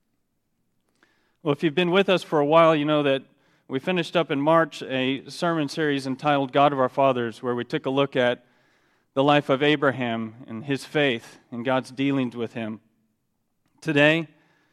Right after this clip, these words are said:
we're moving forward fifteen hundred and fifty years later to the last book of the Old Testament. Malachi is often overlooked,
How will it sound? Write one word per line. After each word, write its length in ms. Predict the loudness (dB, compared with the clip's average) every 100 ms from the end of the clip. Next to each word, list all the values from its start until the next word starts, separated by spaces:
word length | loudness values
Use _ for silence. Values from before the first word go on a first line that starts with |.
| _ _ _ _
we're 180 | -4 -2
moving 320 | 0 0 -2
forward 560 | -4 -2 0 0 -2 -8 _ _ _ _ _ _ _
fifteen 420 | -6 -4 -2 -2
hundred 320 | 0 -2 -2
and 100 | -6
fifty 280 | -6 -8 -6
years 260 | -4 -4 -4
later 380 | -4 -4 -6 _ _ _ _ _ _ _
to 100 | -12
the 80 | -6
last 280 | -6 -6
book 200 | -6 -6
of 80 | -6
the 120 | -8 -6
Old 180 | -10 -8
Testament. 560 | -10 -10 -12 -14 -16 _ _ _ _ _ _ _ _ _ _ -4
Malachi 360 | -2 0 0
is 140 | 0 2
often 360 | 0 -2 -2
overlooked, 720 | -2 -2 0 0 0 -10 -20